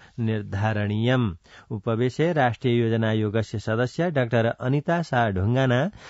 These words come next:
संचार सूचना प्रविधि मन्त्रालयस्य सचिवः कृष्णबहादुर राउत, सहसचिव बाबुराम भण्डारी च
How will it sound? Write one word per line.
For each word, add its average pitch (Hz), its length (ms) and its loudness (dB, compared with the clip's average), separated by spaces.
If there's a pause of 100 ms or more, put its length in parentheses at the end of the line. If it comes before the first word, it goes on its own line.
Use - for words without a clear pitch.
(120)
संचार 160 460 2
सूचना 147 460 0
प्रविधि 127 380 0
मन्त्रालयस्य 117 760 0
सचिवः 139 500 -2
कृष्णबहादुर 113 800 0
राउत, 123 420 2 (240)
सहसचिव 151 680 0
बाबुराम 120 680 2
भण्डारी 110 500 2
च 101 320 2